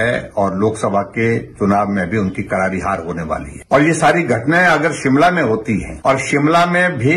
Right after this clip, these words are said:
रिज के मैदान पर होती हैं, आखिरकार इसका जिम्मेवार कौन है? क्या ये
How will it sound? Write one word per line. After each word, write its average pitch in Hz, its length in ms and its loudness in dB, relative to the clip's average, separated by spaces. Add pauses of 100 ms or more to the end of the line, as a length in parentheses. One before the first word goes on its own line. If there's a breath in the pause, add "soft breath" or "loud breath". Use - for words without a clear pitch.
(180)
रिज 120 440 -2
के 185 180 0
मैदान 147 440 2
पर 139 160 -2
होती 95 380 -8
हैं, - 140 -18 (140)
आखिरकार 180 540 0
इसका 180 320 -2
जिम्मेवार 151 520 2
कौन - 300 -6
है? - 160 -18
क्या 147 100 4
ये 151 200 4